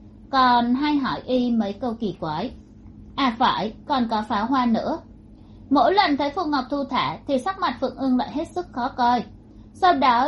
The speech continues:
dừng pháo hoa lại ngay lập tức. Trước đó Phù Ngọc Thu vẫn luôn thắc mắc,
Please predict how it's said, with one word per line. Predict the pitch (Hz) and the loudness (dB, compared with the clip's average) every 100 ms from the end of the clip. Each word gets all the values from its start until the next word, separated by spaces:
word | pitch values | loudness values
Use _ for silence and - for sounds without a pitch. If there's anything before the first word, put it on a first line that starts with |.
| 285 | 0
dừng | 285 233 | 0 0
pháo | - 220 247 | 0 -2 -2
hoa | 269 247 | -2 -2
lại | 233 220 | -2 -4
ngay | 220 226 | -2 -2
lập | 208 190 - | -2 -6 -4
tức. | 262 - - - - - - - - - | -6 -6 -16 -20 -20 -20 -20 -20 -20 -6
Trước | 415 403 | 0 4
đó | 330 | 4
Phù | 339 339 | 4 0
Ngọc | 311 254 | 0 2
Thu | 285 | 2
vẫn | 254 254 | 2 2
luôn | 285 254 | 2 2
thắc | 320 349 | 0 -6
mắc, | 320 370 | -4 -4